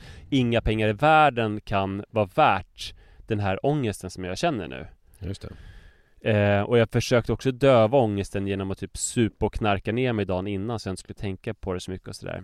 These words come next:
Speaker 1: Men
Speaker 2: Hur gick
Speaker 1: det
Speaker 2: det
Speaker 1: gick
Speaker 2: då? Hur,
Speaker 1: över
Speaker 2: hur,
Speaker 1: fort då.
Speaker 2: men hur var det att supa och knarka när,
Speaker 1: <clears throat>
Speaker 2: alltså förstärktes ångesten av det eller lyckades du trubba av?
Speaker 1: Ja, men det gjorde väl, nej, det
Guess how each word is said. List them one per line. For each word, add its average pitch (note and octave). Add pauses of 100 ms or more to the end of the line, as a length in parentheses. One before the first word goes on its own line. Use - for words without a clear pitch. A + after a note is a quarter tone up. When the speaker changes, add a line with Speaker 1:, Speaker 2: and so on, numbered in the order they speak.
(120)
Speaker 1:
Men C3
Speaker 2:
Hur -
gick C#3+
Speaker 1:
det E3
Speaker 2:
det F3
Speaker 1:
gick A#2
Speaker 2:
då? F3+
Hur, G3
Speaker 1:
över A3
Speaker 2:
hur, D#3+
Speaker 1:
fort A2+
då. A2+ (140)
Speaker 2:
men C#3+
hur D#3+
var C#3+
det C3+
att B2+
supa C#3+
och -
knarka C#3+
när, B2+
Speaker 1:
<clears throat> -
Speaker 2:
alltså C3+
förstärktes F3+
ångesten G2+
av F#2
det F#2+
eller G#2
lyckades G#2
du G#2
trubba G#2
av? F#2+ (600)
Speaker 1:
Ja, D3
men C#3+
det C#3+
gjorde C#3+
väl, D3+
nej, C#3
det D3